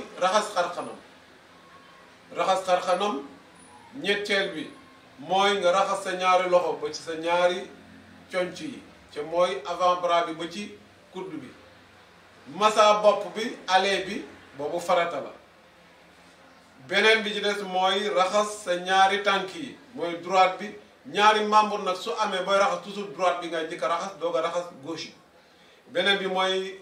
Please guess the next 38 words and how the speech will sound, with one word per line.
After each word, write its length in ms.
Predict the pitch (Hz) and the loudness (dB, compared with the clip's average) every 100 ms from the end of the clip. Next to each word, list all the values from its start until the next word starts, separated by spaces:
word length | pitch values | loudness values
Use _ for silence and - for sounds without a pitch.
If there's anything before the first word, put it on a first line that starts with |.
| - - 139 | -20 -20 -2
gaaw 400 | 190 190 190 180 | 8 10 10 6
bi. 260 | 190 240 - - - - - _ - - - - - - | 0 -8 -10 -20 -20 -20 -20 _ -20 -20 -20 -20 -20 -6
Beneen 320 | 156 175 185 175 | 2 2 2 -4
bi 100 | 170 | -8
ci 80 | |
mujj 260 | 170 170 165 160 | -10 -10 -8 -6
mooy 220 | 156 160 160 | -2 -2 -4
juróom-ñaari 500 | 160 165 160 156 151 143 | -6 -4 0 0 0 -4
bi 60 | 147 | -6
mooy 300 | 147 156 160 - - - _ _ - | -6 -6 -8 -14 -20 -20 _ _ -2
ragg 260 | 180 151 | -2 0
bi. 200 | 143 - - - - - - | -6 -14 -20 -20 -20 -20 -16
Il 120 | 151 | -12
faut 200 | 180 180 | -2 2
ngay 180 | 175 165 | 2 0
frotter 400 | - 165 160 151 | -2 -4 -4 -4
booy 220 | 165 208 202 | -2 0 2
raxas 460 | 202 196 180 - - - _ _ | 2 4 2 -2 -16 -20 _ _
toujours 420 | 202 202 220 233 - - - _ - | -10 -6 -4 -4 -8 -16 -20 _ -12
bu 100 | 151 | -4
ndox 300 | 233 254 233 208 | 6 6 6 0
mi 120 | 202 | -6
di 160 | 202 | -4
dem 260 | 202 202 - | 0 0 0
ci 200 | - 170 - | -10 -14 -4
cër 260 | 214 196 | -2 -2
bi 240 | 208 247 - - - | -4 -8 -10 -20 -6
sa 140 | 170 | -4
loxo 400 | 170 175 185 185 | -2 0 2 2
bi 100 | 180 | -2
dafa 280 | 160 170 165 | -4 -2 -2
war 260 | 160 156 160 | 0 -2 -6
di 200 | 190 - - _ _ - | -12 -14 -20 _ _ -14
raxas 400 | 139 160 - - - - | -6 -4 -6 -12 -20 -8
dafa 200 | 151 165 | -6 -2
war 440 | 165 165 160 160 156 | -2 -2 0 -2 -2
di 80 | |
ragg. 180 | 156 - | -6 -6